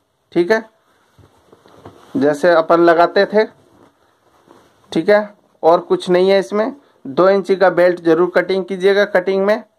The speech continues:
थोड़ा सा लंबाई छोटा cutting कीजिएगा, उसी हिसाब से cutting कीजिएगा, दो इंची का belt लगाना है तो,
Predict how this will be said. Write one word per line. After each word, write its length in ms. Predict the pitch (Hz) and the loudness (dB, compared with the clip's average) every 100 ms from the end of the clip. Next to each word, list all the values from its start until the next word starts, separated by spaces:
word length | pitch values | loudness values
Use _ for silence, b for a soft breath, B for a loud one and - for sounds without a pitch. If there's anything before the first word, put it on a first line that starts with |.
| _ _ _ _ _ - | _ _ _ _ _ -2
थोड़ा 200 | 156 165 | 2 2
सा 120 | 170 | 2
लंबाई 320 | 170 165 165 | 2 2 0
छोटा 300 | 165 170 160 165 | 0 -2 -2 -2
cutting 320 | 180 185 185 | -2 -4 -2
कीजिएगा, 580 | 190 190 190 190 214 226 - | -2 0 0 2 2 0 -14
उसी 220 | 170 180 | -8 -2
हिसाब 260 | 185 180 180 | 0 2 0
से 120 | 190 | 0
cutting 340 | 185 180 185 | -2 -4 -4
कीजिएगा, 320 | 180 175 180 180 | -6 -4 -2 0
दो 180 | 165 | 2
इंची 240 | 170 170 170 | 2 2 0
का 100 | 170 | 0
belt 240 | 160 160 | 0 -2
लगाना 360 | 160 160 160 160 | 0 2 2 2
है 80 | 156 | 2
तो, 180 | 196 | 0